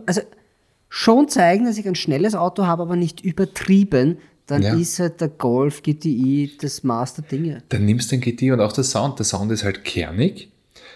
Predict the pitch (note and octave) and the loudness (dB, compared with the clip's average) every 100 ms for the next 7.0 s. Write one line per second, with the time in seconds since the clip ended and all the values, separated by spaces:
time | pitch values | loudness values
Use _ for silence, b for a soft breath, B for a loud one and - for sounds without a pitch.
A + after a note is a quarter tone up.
0 | B B G2 F#2 F#2+ F2+ - F#2+ A2+ - | B B 0 2 2 -2 -6 -2 -2 -2
1 | G#2 G#2 E2+ D2+ G#2 G2+ G2+ G2 - D#2 | -2 0 0 -2 -4 -2 -2 -2 -4 -10
2 | - D#2 - - F#2 F#2+ F#2+ F2 E2+ E2 | -14 -12 -8 -6 -6 -6 -4 -4 -4 -6
3 | D#2+ G2 F2+ - F#2+ F#2+ F#2+ F#2+ - F#2+ | -2 0 0 -2 -4 0 2 2 0 -4
4 | F#2 G2 - - F2 - G#2+ A2 F#2+ - | -2 -2 -4 -4 -6 -6 -6 -4 -2 -2
5 | F2+ F2 F2+ F2+ F2+ E2 F2+ F#2+ - G#2+ | -2 -4 -6 -8 -8 -4 -2 -4 -8 -6
6 | A2 - B B B C#3 C3+ F#2 F#2+ G2 | -6 -6 B B B -2 0 0 0 -2